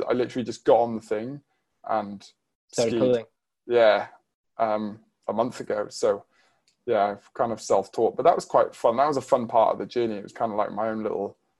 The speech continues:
Speaker 1: thing to just get on with and figure out.
Speaker 2: And I suppose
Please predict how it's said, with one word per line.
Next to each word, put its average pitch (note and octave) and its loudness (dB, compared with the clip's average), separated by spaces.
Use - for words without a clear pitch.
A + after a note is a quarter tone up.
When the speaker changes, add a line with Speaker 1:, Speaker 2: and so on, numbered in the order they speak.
Speaker 1:
thing A2+ -2
to - -14
just - -14
get G#2 2
on A2 0
with G#2+ -4
and G#2 -6
figure G#2 -4
out. A2 0
Speaker 2:
And C3+ -6
I - -12
suppose C#3+ 6